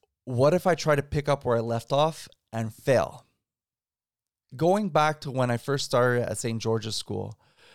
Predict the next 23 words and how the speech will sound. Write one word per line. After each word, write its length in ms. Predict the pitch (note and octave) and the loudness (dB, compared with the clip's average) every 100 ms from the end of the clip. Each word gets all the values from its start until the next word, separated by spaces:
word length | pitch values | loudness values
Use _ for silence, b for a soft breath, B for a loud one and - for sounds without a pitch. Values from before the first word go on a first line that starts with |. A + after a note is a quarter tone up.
| b b | b b
when 140 | C#3 | 0
I 60 | D#3 | 2
first 300 | D3 G3 - | 2 0 2
got 220 | D3+ D#3 | 2 2
to 100 | E3+ | 2
that 180 | C#3+ A#2+ | 0 -2
school, 460 | - A#2+ A2 A2 - _ | -4 -2 0 -2 -6 _
I 140 | - C3 | -6 -2
was 140 | C3+ | -2
so 500 | - - E3 F3 E3+ - _ | -2 2 4 6 2 -4 _
eager 640 | D#3 D3+ B2+ A2 G#2+ A2 - | -2 0 0 -2 -4 -10 -8
to 100 | A#2+ | -6
show 300 | - B2 - - | 0 0 0 2
everyone 540 | C#3 D3 C3+ A2+ A2 | 2 2 0 0 -2
how 400 | A2+ A#2+ A2 G#2+ B B B B - | -4 -2 -2 -4 B B B B 0
innovative 640 | E3 D#3+ D#3+ D#3 D#3 C#3+ | 2 2 2 4 4 4
I 80 | C3+ | -2
could 160 | C3 B2+ | -6 -4
be 80 | C3+ | -2
as 100 | B2 | -2
a 60 | |
teacher 600 | - C#3+ C#3+ D3 C#3 C3 - | -6 -8 -4 0 0 -2 0
that 240 | A#2+ | 0